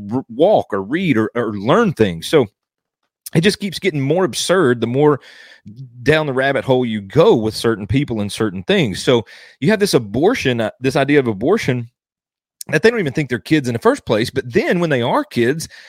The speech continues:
they have this idea that they can still do whatever they want to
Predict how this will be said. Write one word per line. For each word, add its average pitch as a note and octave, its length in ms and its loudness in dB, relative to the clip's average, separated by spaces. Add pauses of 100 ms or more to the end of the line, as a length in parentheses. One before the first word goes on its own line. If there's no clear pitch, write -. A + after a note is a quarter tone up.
(180)
they F#3+ 140 2
have E3+ 500 0 (100)
this D#3 260 -4
idea D3 380 0
that F3 120 -6
they F3+ 80 -2
can D3 160 -6
still D#3 760 0 (440)
do D3 180 4
whatever B2+ 280 2
they D#3 120 4
want C#3+ 300 -2
to G#2 300 -4